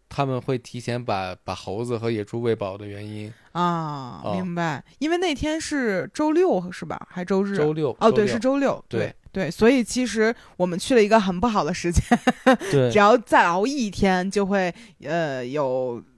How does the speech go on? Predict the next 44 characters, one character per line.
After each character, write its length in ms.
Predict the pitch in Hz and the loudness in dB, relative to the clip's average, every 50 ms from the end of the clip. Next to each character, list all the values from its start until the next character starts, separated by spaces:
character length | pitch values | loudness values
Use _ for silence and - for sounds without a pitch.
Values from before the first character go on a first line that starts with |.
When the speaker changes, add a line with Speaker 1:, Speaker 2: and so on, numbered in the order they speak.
| _ 147 160 | _ -20 -10
Speaker 2:
吃 180 | - - - - | -4 -2 2 2
饱 240 | 254 226 185 123 76 | 4 4 4 2 2
了 120 | 98 131 | -4 -4
的 120 | 170 214 233 | -2 -2 0
野 200 | 233 170 123 127 | 0 -2 -4 -6
猪 260 | - - 160 156 160 | -8 -8 -8 -8 -8
和 560 | 156 - 143 127 117 113 117 117 117 80 - - _ _ _ _ _ | -10 -10 -10 -8 -6 -6 -6 -6 -8 -8 -10 -14 _ _ _ _ _
猴 220 | - - 170 175 | -2 0 0 0
子 140 | 170 170 190 | 0 0 0
来 160 | 180 165 170 | 2 2 2
为 100 | 190 214 | 2 2
我 60 | 202 | 2
们 160 | 160 131 139 | 2 0 -4
进 140 | 156 175 180 | -6 -4 -2
行 120 | 180 185 190 | -2 -2 -2
表 200 | - 160 139 139 | -2 0 0 0
演。 200 | 156 165 151 117 82 208 - - | 0 0 0 2 2 0 0 0
Speaker 1:
嗯。 160 | 127 123 117 113 107 - - 247 - - - - - - | -2 0 0 0 0 2 2 2 2 0 -2 0 0 -2
Speaker 2:
<laughs> 640 | - - - 226 - 311 330 294 254 220 185 - _ | 0 -2 -6 -6 -6 -6 -16 -16 -16 -18 -20 -20 _
不 100 | - - | -4 -4
是 120 | 190 185 180 | -2 -2 -2
真 120 | 180 180 | -4 -2
的 60 | 170 | -2
表 160 | 156 156 131 | -2 -4 -4
演 100 | 139 139 | -6 -6
啊。 240 | 139 - - - 147 - _ _ _ _ - | -8 -10 -12 -14 -16 -16 _ _ _ _ -14
嗯。 120 | - 85 - | -10 -6 -4
Speaker 1:
嗯。 240 | 123 117 110 101 101 - - - _ _ - _ _ _ _ _ | -2 -2 -2 -4 -6 -12 -20 -20 _ _ -20 _ _ _ _ _
然 160 | - 127 127 135 | -2 0 2 2
后 120 | 156 170 | 2 0
这 180 | 165 - 175 165 | 0 0 0 2
一 100 | 165 170 | 2 2
路 160 | 180 180 160 | 2 2 2
的 100 | 147 131 | 2 2
猴 260 | 107 - - 113 120 | 0 -2 -4 -2 0
子 100 | 135 143 | 0 0
非 200 | 135 - - 160 | -2 0 0 0
常 140 | 160 139 117 | 2 0 0
非 100 | 113 117 | 0 -2
常 200 | 110 107 107 110 | -2 -2 -4 -6
多， 300 | 107 - 110 104 101 104 | -6 -6 -6 -6 -4 -6
Speaker 2:
嗯。 100 | 190 208 | -4 -4
Speaker 1:
就 80 | 175 143 | -4 -4
是 200 | 135 135 123 | -4 -4 -6